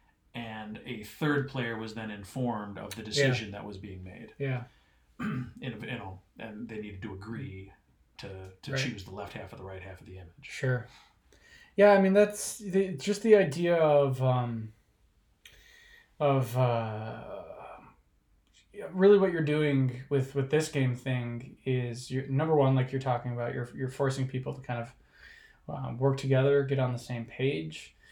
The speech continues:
Speaker 2: But I think the, the, the more interesting thing that, that's happening is that you can take a game that has a specific aesthetic, like a, a specific intended mood, um, eh, that they're trying to, to get the player in, to,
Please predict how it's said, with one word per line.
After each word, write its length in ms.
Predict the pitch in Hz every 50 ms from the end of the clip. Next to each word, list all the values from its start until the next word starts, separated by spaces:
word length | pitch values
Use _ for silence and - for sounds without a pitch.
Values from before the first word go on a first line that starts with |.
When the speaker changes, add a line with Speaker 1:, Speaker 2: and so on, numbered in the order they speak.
| - - - - - _ _
Speaker 2:
But 100 | 160 160
I 80 | 160 156
think 260 | 196 190 185 - -
the, 400 | 165 151 143 139 135 135 131 127
the, 280 | 123 131 131 131 135 135
the 180 | 135 131 127
more 240 | 127 139 160 175 165
interesting 440 | 165 160 - 147 135 - 143 135 131
thing 200 | 135 131 127 127
that, 220 | 123 123 - -
that's 180 | 123 123 - -
happening 560 | - 143 135 135 135 139 135 131 127 127 127
is 160 | 123 117 120
that 220 | 131 127 123 - 135
you 100 | 131 131
can 320 | - 135 127 123 120 123
take 240 | - 139 139 135 131
a 40 | 131
game 380 | 127 131 127 123 131 131 131
that 120 | 131 120 120
has 200 | 123 127 123 -
a 60 | 127
specific 580 | - - - 127 - - 131 131 131 127 -
aesthetic, 720 | - 117 120 - - - 131 131 156 156 156 - - - _ _ _ _ _ _ _ _ _ - _ -
like 140 | 131 131
a, 240 | 131 127 - - -
a 40 | 143
specific 400 | - - 143 131 - - 139 131
intended 400 | 135 123 - - 131 123 117 113
mood, 540 | 113 120 127 135 135 139 135 135 131 131 131 - - _ _ _ _ _ _ _ _ _
um, 580 | - 135 127 127 123 123 123 123 120 117 117 113 123 135 - - 190
eh, 220 | 151 135 131 131 131
that 160 | 131 127 131
they're 120 | 135 131
trying 320 | 131 - 139 131 127 123 127
to, 340 | 123 120 120 117 139 -
to 160 | - - 139 131
get 160 | 139 131 135
the 80 | 135
player 420 | 131 - - 131 131 127 127 127 127
in, 300 | 131 131 135 135 135 135
to, 200 | - 139 143 135